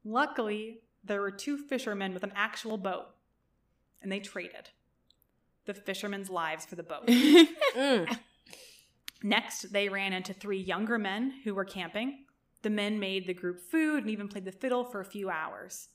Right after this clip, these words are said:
Speaker 1: Sounds like a jolly old time. Until Big Harp did the Midwest,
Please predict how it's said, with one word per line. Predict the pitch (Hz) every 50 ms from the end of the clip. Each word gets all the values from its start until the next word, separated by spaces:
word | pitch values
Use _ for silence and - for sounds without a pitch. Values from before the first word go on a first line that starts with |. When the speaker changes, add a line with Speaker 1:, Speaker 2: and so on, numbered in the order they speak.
| _
Speaker 1:
Sounds | _ - - 240 240 247 240
like | 240 233 208
a | 185
jolly | 175 185 196 190 185 185 180
old | 170 160 160 -
time. | - 156 160 - - 190 - _ _ _ _ _ _ _ _ _ _ _ _ _ _ _ _ _ _ _ _ _ _ _ _ _ _ _ _
Until | - 196 196 190 214 220 233
Big | 220 202 240 269 262
Harp | 247 233 240 262 - - -
did | 233 190
the | 214
Midwest, | 202 196 190 202 208 202 208 202 208 208 - -